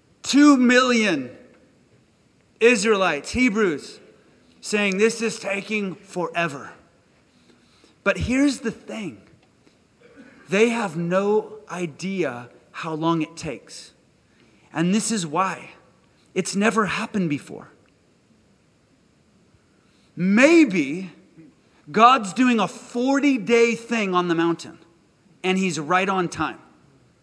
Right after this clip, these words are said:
Maybe whatever he's doing takes forty days. Someone's like, "God, you're taking forever." He's like, "Nah, we're right on time. I'm doing a forty-day thing." <laughs> "Well, why don't you do it in a week?"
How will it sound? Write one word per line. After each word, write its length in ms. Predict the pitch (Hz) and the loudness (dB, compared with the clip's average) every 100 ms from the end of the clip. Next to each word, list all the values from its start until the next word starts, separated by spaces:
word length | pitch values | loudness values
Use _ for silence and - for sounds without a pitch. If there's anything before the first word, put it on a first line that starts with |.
| _ _ _ _ _ _ _ _ _ _ _ _ | _ _ _ _ _ _ _ _ _ _ _ _
Maybe 360 | 180 240 294 302 | 0 2 6 6
whatever 400 | 269 269 277 294 | 6 6 6 6
he's 180 | 277 202 | 2 2
doing 360 | 294 285 240 | 2 2 0
takes 360 | - 277 285 - | 0 0 0 -6
forty 460 | - 247 262 277 254 | -10 -6 -2 -2 0
days. 640 | 277 277 170 - - - _ _ _ | 2 2 -2 -10 -18 -20 _ _ _
Someone's 400 | - 254 262 247 | -6 -2 0 2
like, 220 | 262 233 | 2 2
"God, 320 | 294 339 494 302 | 6 8 8 2
you're 80 | |
taking 400 | - 311 311 - | 2 2 2 0
forever." 480 | - 262 277 302 277 | 0 2 4 4 2
He's 160 | 233 185 | -2 0
like, 240 | 233 165 | -2 0
"Nah, 300 | 240 262 160 - - | 2 4 2 -2 0
we're 120 | 220 | 2
right 220 | 226 254 | 4 4
on 160 | 262 247 | 2 0
time. 400 | 226 240 160 107 - _ _ _ _ _ _ _ _ _ _ _ 190 | 0 0 -2 -6 -20 _ _ _ _ _ _ _ _ _ _ _ 0
I'm 160 | 220 | 0
doing 320 | 202 269 262 | 2 2 2
a 60 | 220 | -2
forty-day 760 | - - 262 277 285 262 262 254 | -6 -4 -2 2 2 2 0 0
thing." 360 | 247 247 117 - - _ _ _ - | -4 -6 -8 -14 -20 _ _ _ -14
<laughs> 260 | 156 143 - - _ _ _ _ _ _ - | -12 -12 -14 -20 _ _ _ _ _ _ -4
"Well, 180 | 196 247 | 0 4
why 140 | 330 | 6
don't 200 | 320 294 | 4 2
you 80 | 294 | 2
do 140 | 330 | 4
it 20 | |
in 80 | 320 | 6
a 100 | 294 | 4
week?" 480 | 285 339 202 - | 4 2 0 -8